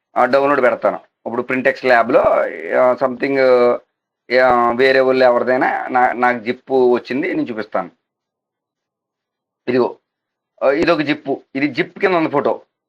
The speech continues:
ఇప్పుడు ఇది నేను డౌన్లోడ్ పెట్టాను అనుకున్నాం. ఇప్పుడు డౌన్లోడ్ పెట్టాను. డౌన్లోడ్ పెట్టగానే మనకి ఇక్కడ ఒక ఐడిఎం ఉంటుంది. మేము ఐడిఎం నుంచి తీసుకుంటాం. అంటే పని కొంచెం ఈజీ కావాలి, త్వరగా అవ్వడం కోసం అని చెప్పేసి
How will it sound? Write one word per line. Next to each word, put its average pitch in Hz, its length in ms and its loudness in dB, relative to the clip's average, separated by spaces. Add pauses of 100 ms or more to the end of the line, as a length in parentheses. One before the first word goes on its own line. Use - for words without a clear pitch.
(100)
ఇప్పుడు 160 200 -2
ఇది 170 360 -2
నేను 170 420 -2
డౌన్లోడ్ 160 380 2
పెట్టాను 160 300 0
అనుకున్నాం. 113 360 -4 (360)
ఇప్పుడు 143 160 -4
డౌన్లోడ్ 156 320 0
పెట్టాను. 117 360 -2 (1400)
డౌన్లోడ్ 165 440 0
పెట్టగానే 160 1000 2 (360)
మనకి 147 260 -2
ఇక్కడ 139 460 0
ఒక 131 100 2
ఐడిఎం 147 360 2
ఉంటుంది. 113 280 -4 (1040)
మేము 135 140 2
ఐడిఎం 151 360 0
నుంచి 160 120 -2
తీసుకుంటాం. 131 420 -4
అంటే 131 180 -2
పని 147 280 -2
కొంచెం 147 240 -4
ఈజీ 139 360 -4
కావాలి, 143 420 2
త్వరగా 127 400 0
అవ్వడం 123 320 -2
కోసం 120 200 0
అని 127 120 -4
చెప్పేసి 143 520 -6